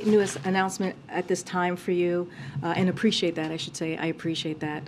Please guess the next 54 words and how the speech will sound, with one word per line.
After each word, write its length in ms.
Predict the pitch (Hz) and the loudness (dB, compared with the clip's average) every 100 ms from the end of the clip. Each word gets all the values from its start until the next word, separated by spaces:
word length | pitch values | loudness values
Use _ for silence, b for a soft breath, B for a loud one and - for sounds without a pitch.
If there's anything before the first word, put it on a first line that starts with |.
| 160 | -4
Uh, 260 | 156 147 | -4 -4
I 120 | 147 147 | -6 -6
think 240 | 165 160 | -6 -4
the 80 | 156 | -2
American 380 | 160 165 - 165 | 0 -2 -2 0
people 340 | 247 233 165 | 2 4 2
appreciate 500 | 156 170 151 165 151 | 0 -2 -2 -2 -2
that, 240 | 151 151 151 | -4 -4 -4
because 200 | 156 156 | -8 -6
that 160 | 160 | -4
is 100 | 156 | -4
an 80 | 156 | -4
important 320 | 151 160 165 | -4 -4 -4
message 360 | 156 139 151 - | -6 -6 -8 -6
to 80 | 151 | -6
send 260 | 165 156 | -4 -6
to 80 | 156 | -6
all 180 | 156 147 | -6 -6
of 100 | 151 | -6
them 140 | 156 156 | -6 -4
who 100 | 160 | -4
are 100 | 151 | -4
watching. 480 | 151 151 151 139 143 B B B - | -4 -4 -4 -4 -6 B B B 6
But 180 | 214 - | 6 8
as 180 | 220 | 6
you, 80 | 240 - - B B - | 8 4 -2 B B 4
that 160 | 214 226 | 8 10
is 140 | 226 | 8
the 80 | 202 | 4
focus 420 | 185 196 202 190 | 4 6 4 2
of 160 | - 170 | 0 -2
Treasury 460 | - 190 196 190 | 2 2 4 2
and 160 | - 165 | 2 -2
the 60 | |
bank, 400 | 156 165 170 - - - - | 0 0 -2 -6 -16 -16 -8
uh, 120 | 151 | -4
regulators. 720 | 110 180 190 208 208 233 254 - B - | 0 2 4 6 6 2 -2 -8 B 0
And 260 | 196 196 - | 4 4 4
as 200 | 190 185 | 4 4
you 80 | 202 | 2
saw, 400 | - 190 196 233 | 4 4 4 2
due 200 | 226 196 | 0 -2
to 120 | 190 | 0
our 60 | 185 | 0
actions 580 | - 160 165 190 175 160 | 0 -2 -2 -2 -4 -2
this 220 | 170 - | -4 0
week, 280 | 175 226 - | 2 2 0
the, 260 | - 175 - | -6 -4 -2
at 180 | 170 | -2
the 80 | 170 | -2
direction 440 | 170 165 165 - 175 | -2 0 -2 -2 -6
of 100 | 160 | -6
the 80 | |
president, 520 | 165 175 175 208 277 | -4 -2 2 4 2